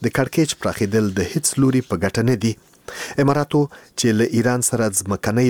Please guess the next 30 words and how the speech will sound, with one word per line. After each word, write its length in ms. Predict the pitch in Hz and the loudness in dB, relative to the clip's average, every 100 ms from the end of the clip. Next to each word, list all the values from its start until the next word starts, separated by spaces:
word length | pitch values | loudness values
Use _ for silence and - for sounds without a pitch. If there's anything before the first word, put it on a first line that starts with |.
| 110 | 2
لانجه 260 | 95 98 113 | 0 0 0
هم 240 | 117 123 117 | 0 2 2
لري، 180 | 127 113 - _ 117 | 2 0 -2 _ -4
دا 120 | 110 | -2
غوښتنه 400 | 101 - - 113 92 - - 113 | -2 -4 -2 -2 -2 -8 -10 -4
د 20 | 113 - | -2 2
تېرې 240 | 131 123 101 | 2 4 2
اونۍ 260 | 107 123 120 - 107 | 2 0 0 -2 -2
له 60 | 98 | 0
هغه، 280 | 104 120 120 117 - _ _ _ _ _ _ _ _ _ _ - _ _ - - | 0 0 0 -2 -6 _ _ _ _ _ _ _ _ _ _ -20 _ _ -8 -2
وبښئ، 340 | 117 - 123 117 107 | 0 2 2 2 0
د 20 | 101 - | -2 0
تېرې 220 | 139 139 | 2 2
اونۍ 200 | 120 135 127 | 2 2 2
له 40 | 110 | 0
هغه 160 | 123 123 104 | 0 0 2
اعلان 260 | 110 120 127 | 0 0 2
وروسته 320 | 147 - 135 | 0 0 -2
کوي 220 | 123 110 101 - | 0 0 0 -2
چې 120 | 104 101 - 107 | -2 -2 -2 0
ویې 140 | 123 123 | 2 4
ویل 180 | 127 120 | 2 2
له 60 | 104 104 | 2 2
لویو 280 | 127 127 - 113 | 4 2 0 -2
قدرتونو 420 | 98 101 - 139 - | -2 -2 2 2 2
سره 140 | 135 127 - - - | 0 -2 -8 -12 -4
له 140 | 104 95 | -2 -2
اټومي 340 | - 107 120 120 | -4 0 2 2
موافقې 420 | 95 90 - - 110 110 | 2 0 -4 -2 0 2
یو 100 | 131 | 2